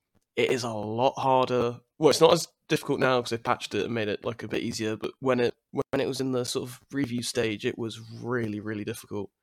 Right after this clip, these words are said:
Um, and so our original reviewer wasn't <laughs> really expecting that. He was just like, "Oh, this just looks like a really good, like, melee-focused game." Uh, and it's like, "Oh, no, you have to master this and put, like, time into learning every combo and move," and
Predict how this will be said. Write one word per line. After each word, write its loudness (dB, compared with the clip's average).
Um, -2
and 0
so 2
our 2
original 0
reviewer -2
wasn't 2
<laughs> -6
really 0
expecting -2
that. -2
He -6
was -8
just -4
like, -2
"Oh, 6
this 0
just -10
looks -6
like -6
a -8
really -4
good, -2
like, -6
melee-focused -2
game." -2
Uh, 0
and -2
it's -4
like, -4
"Oh, 8
no, 2
you 0
have -2
to -6
master -4
this -6
and -12
put, -6
like, -4
time -2
into -2
learning 2
every -6
combo -2
and -4
move," -4
and -6